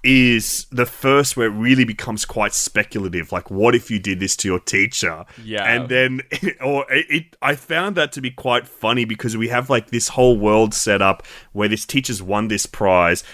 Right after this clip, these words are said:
Speaker 1: but he's got a student that hates him. So he <laughs> sends,
Speaker 2: <laughs>
Speaker 1: this student sends his mistress to seduce him. And I found it so fascinating the, on the rewatch, 'cause I remembered that part of the story where it's, like, about the seduction.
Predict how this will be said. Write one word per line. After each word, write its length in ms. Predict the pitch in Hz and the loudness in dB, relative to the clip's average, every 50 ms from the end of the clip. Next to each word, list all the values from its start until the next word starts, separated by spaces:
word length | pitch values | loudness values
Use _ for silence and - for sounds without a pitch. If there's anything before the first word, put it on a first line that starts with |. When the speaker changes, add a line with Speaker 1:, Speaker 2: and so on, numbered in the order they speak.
| - _ - | -18 _ -2
Speaker 1:
but 80 | 101 | 0
he's 100 | 117 110 | 0 2
got 140 | - 131 123 | 2 2 2
a 40 | 120 | 2
student 460 | - - - - - 120 123 120 113 98 | 2 0 -4 -6 -4 -4 -4 -4 -2 -2
that 140 | 92 92 | -2 -2
hates 400 | - - 104 98 101 101 - - | -2 -2 -2 -2 -2 -2 -4 -6
him. 200 | - 87 80 76 - | -8 -8 -10 -10 -8
So 140 | - 117 110 | -6 -6 -6
he 60 | - - - - | -6 -8 -12 -12
<laughs> 80 | - 165 | -8 -6
sends, 480 | - - - 151 139 135 160 175 160 185 165 160 - | -6 -4 -2 -2 0 0 0 0 0 0 -2 -2 -2
Speaker 2:
<laughs> 140 | 190 185 - | -2 -4 -2
Speaker 1:
this 140 | 190 165 | -4 -4
student 320 | - - - 202 185 180 170 | -4 -6 -6 -6 -8 -6 -4
sends 300 | - - 165 165 160 165 | -2 0 0 0 0 0
his 200 | 160 135 120 120 | -2 -2 0 0
mistress 480 | 113 113 135 139 - - - 127 - - | 0 0 0 0 0 0 -2 -2 -2 -2
to 120 | - 117 | -4 -4
seduce 640 | - - 113 104 95 - 104 113 135 143 - - - | -2 -2 -2 -4 -2 0 2 2 2 2 2 0 -2
him. 260 | 98 85 80 85 87 - _ - _ _ _ - | -2 -2 -4 -6 -12 -18 _ -20 _ _ _ -4
And 580 | 117 117 120 120 117 113 110 110 107 - - - _ _ _ _ _ _ _ _ _ _ _ _ _ _ - | -2 -2 0 0 -2 -4 -4 -8 -10 -12 -16 -20 _ _ _ _ _ _ _ _ _ _ _ _ _ _ -4
I 140 | 131 139 143 | -4 -4 -4
found 480 | - - - - 160 180 202 233 240 | -6 -10 -10 -8 -6 -4 -2 -2 0
it 180 | 226 175 - - | 0 -2 -2 -2
so 240 | - - 156 156 165 | -4 -2 0 -2 -2
fascinating 720 | 160 - - 131 143 139 - - 147 131 127 120 110 107 | -2 -4 -2 -2 -2 -2 -2 -4 -4 -4 -4 -4 -4 -4
the, 100 | 110 127 | -4 -2
on 180 | - 135 135 135 | 0 0 2 2
the 80 | 123 120 | 2 2
rewatch, 640 | 110 101 104 117 127 139 143 127 113 98 - - | 0 0 2 4 4 4 4 4 2 2 0 -2
'cause 100 | 135 127 | -2 0
I 80 | 135 131 | 0 2
remembered 560 | 131 143 147 143 156 170 185 190 180 160 131 | 2 2 0 0 0 0 0 0 -2 -2 -2
that 220 | 131 123 113 - | -2 -4 -4 -4
part 200 | - 131 117 113 | -2 -2 -2 -2
of 40 | 107 | -2
the 80 | 110 - | -2 -6
story 520 | - - - 110 107 104 104 98 95 90 - - - - _ - | -6 -4 -2 -2 0 2 2 2 0 -2 -4 -12 -20 -16 _ -2
where 100 | 104 104 | 0 0
it's, 140 | 107 - | 0 0
like, 160 | 110 98 - - | -4 -6 -6 -6
about 340 | - 104 92 107 101 101 101 | -8 -4 0 0 0 0 0
the 80 | - 104 | -4 -8
seduction. 680 | - - 98 92 90 90 - - - - 78 - - _ | -8 -6 -4 -4 -4 -4 -4 -8 -12 -12 -14 -16 -18 _